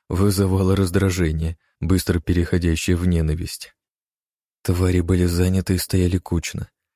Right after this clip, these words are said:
Идеальный момент для атаки. Игнат раскрыл ладонь, в которой мерцал пучок хаоса. Потянувшись к источнику, он зачерпнул из него ещё больше силы, желая ударить наверняка. «Надеюсь, энергия не сделает их только сильнее»,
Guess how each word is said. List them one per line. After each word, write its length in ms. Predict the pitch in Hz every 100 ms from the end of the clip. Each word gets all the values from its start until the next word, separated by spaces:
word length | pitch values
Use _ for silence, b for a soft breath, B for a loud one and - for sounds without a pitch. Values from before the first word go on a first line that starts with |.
| _
Идеальный 500 | 87 87 117 92 85
момент 420 | 87 90 85 78
для 220 | 82 90
атаки. 440 | 92 - 78 - - _ _ _ _ _ _ _ _ _ _
Игнат 380 | 85 92 92 -
раскрыл 440 | 92 - - 92
ладонь, 400 | 85 87 87 82
в 100 | 73
которой 280 | - 87 85
мерцал 440 | 82 82 80 82
пучок 340 | 80 82 - 78
хаоса. 520 | - 78 76 - - _ _ _ _ _ _ -
Потянувшись 580 | 82 87 87 85 87
к 80 | -
источнику, 680 | 90 - 87 - 87 - 87 _ _ _
он 160 | - 90
зачерпнул 720 | 95 - 95 87 - 95 95
из 140 | 92
него 240 | 95 92 95
ещё 260 | 85 -
больше 320 | 85 85 -
силы, 420 | 87 - 80 82 87 _ _
желая 360 | 92 92 92 85
ударить 360 | 85 92 85 85
наверняка. 640 | 87 87 92 92 80 85 _ _ _ _ _ _ _ _ _ _ _ _ -
«Надеюсь, 580 | 85 82 82 82 80
энергия 440 | 92 90 90 85 90
не 120 | 90
сделает 500 | 87 80 104 104 95
их 140 | 92
только 280 | - 104 -
сильнее», 520 | 101 104 104 85 80